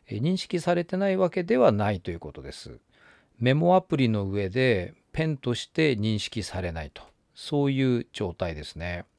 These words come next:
えー、何回やっても、「いつもの切り替えますか？」という表示が出ません。困りました。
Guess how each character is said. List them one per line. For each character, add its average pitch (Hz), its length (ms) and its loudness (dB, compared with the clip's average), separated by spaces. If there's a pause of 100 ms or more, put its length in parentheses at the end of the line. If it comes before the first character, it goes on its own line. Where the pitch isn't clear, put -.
(600)
え 98 100 -4
ー、 - 40 -2
何 127 260 0
回 120 320 2
や 107 100 2
っ 104 40 -8
て - 240 -6
も、 151 360 2 (640)
「い 104 80 -6
つ - 120 -2
も 101 180 0
の 135 220 2
切 - 160 -6
り 117 80 2
替 113 180 4
え 110 40 2
ま 104 120 -2
す - 120 -10
か？」 - 240 0 (140)
と 127 80 2
い 107 120 4
う 95 40 -4 (100)
表 92 180 -4
示 98 180 -8
が 131 200 0 (160)
出 90 100 -4
ま 76 120 -8
せ - 160 -12
ん。 - 140 -18 (920)
困 104 180 -2
り 92 80 -4
ま 82 100 -8
し - 120 -10
た。 57 160 -12